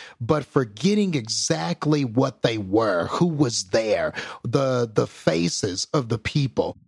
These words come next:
You know, it's a great allegory for what was going on inside of him mentally. And so that, so when you look at these scenes, you get the sense that these are all things that he somewhat remembered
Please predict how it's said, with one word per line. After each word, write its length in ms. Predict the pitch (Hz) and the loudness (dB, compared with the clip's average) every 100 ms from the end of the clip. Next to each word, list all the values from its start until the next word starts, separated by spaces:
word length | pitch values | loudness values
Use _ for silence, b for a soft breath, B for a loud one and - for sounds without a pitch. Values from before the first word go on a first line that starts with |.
| - | -6
You 180 | 143 165 | -2 0
know, 180 | 151 147 | 0 0
it's 220 | 165 160 | 0 2
a 80 | 156 | -2
great 600 | 117 123 143 185 208 208 - | 0 0 2 2 -2 -4 -4
allegory 960 | 139 170 170 143 117 120 117 110 107 107 B B _ - | 0 0 0 0 2 2 2 0 -2 -4 B B _ 0
for 180 | 147 | 0
what 380 | 113 113 170 170 | 0 0 0 0
was 240 | 143 131 - | -2 -2 -2
going 400 | 107 143 143 120 | 0 0 0 0
on 280 | 139 143 | 0 -2
inside 580 | 117 107 - - 135 131 | -2 -4 -2 0 0 -2
of 120 | 110 | -4
him 320 | - 135 110 110 | 0 0 2 2
mentally. 580 | 170 208 143 95 85 - | 2 0 -2 -2 -4 -2
And 180 | 139 135 | -2 0
so 440 | - 151 139 123 - B - | 0 0 0 -2 -6 B -2
that, 340 | 143 160 143 | -2 0 -4
so 160 | - 160 | 0 0
when 220 | 156 143 | 0 0
you 120 | 135 | -2
look 300 | 131 185 208 | 0 0 0
at 140 | 165 | -4
these 200 | - 123 | -2 -4
scenes, 540 | - - 190 185 139 127 B B | -4 -2 0 2 0 -2 B B
you 220 | 135 160 | -4 -2
get 340 | 143 120 226 220 | -2 0 0 0
the 80 | 165 | -4
sense 400 | - 180 156 - | 0 -2 -2 -2
that 240 | 139 - | -2 -2
these 320 | 175 185 175 | -6 -4 -2
are 180 | 151 135 - | -2 -2 -2
all 380 | 175 180 160 - | 0 0 -2 0
things 380 | 170 170 156 - | -2 0 -4 -2
that 120 | 139 | -2
he 260 | 123 202 170 | 0 -2 0
somewhat 640 | - 202 196 175 160 156 | 0 0 0 2 0 2
remembered 640 | 127 123 131 131 - 180 | 0 2 0 0 -2 -4